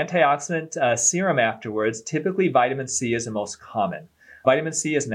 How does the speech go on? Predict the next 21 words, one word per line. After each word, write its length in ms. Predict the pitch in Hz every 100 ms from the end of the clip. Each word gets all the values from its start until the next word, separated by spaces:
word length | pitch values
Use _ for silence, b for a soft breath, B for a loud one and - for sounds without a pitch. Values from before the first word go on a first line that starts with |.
| 98
antioxidant. 880 | 104 101 156 170 - - 160 160 -
I, 120 | 123 110
the 180 | 120
idea 260 | 113 113 127
is 80 | 135
we've 80 | 117
gotta 240 | 107 107
fight 300 | 127 120 113
oxidation 880 | 117 107 - - 110 190 185 175 160
and 240 | 110 104 -
free 180 | 113 95
radicals, 760 | 123 175 165 160 151 147 147 b b b
pollution 880 | - 120 208 - 170 135 113 104 101
and 240 | - 113
environmental 520 | 110 131 160 175 165
pollutants, 680 | 151 165 170 170 160 156 - b
people 240 | - 135 -
cigarette 380 | 175 160 165
smoking 360 | 165 160 151 160
around 300 | 147 147 143
you, 320 | 147 147 147